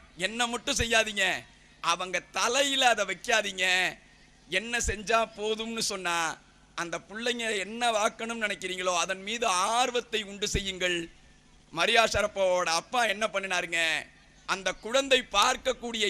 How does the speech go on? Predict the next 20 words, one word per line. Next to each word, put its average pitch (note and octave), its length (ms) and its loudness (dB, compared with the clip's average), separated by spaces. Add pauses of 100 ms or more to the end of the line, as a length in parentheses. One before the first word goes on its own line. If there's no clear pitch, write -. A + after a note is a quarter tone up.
(140)
எல்லாத்தையும் C4 760 4
டென்னிஸ் C4 440 -2
மயமா A3+ 300 2 (120)
மாத்தினாரு. G3 540 -2 (580)
வீட்ல C4 320 2
இருக்கிற F#3+ 240 -4 (320)
எல்லா B3+ 240 4 (160)
விளையாட்டு C4 500 2
பொருள்களும் A#3+ 500 0
டென்னிஸ் A#3+ 400 -2
தொடர்பானதா A#3+ 640 0
வச்சாரு. G3+ 400 0 (160)
அவ்வளவு G3+ 380 -4
ஏங்க, A3 180 0 (800)
குழந்தை B3+ 440 2 (160)
சாப்பிடுற B3 540 2 (200)
தட்டை A#3 380 4 (140)
கூட C4 160 4 (840)
டென்னிஸ் C#4+ 440 4 (160)
ராக்கெட் C4 480 4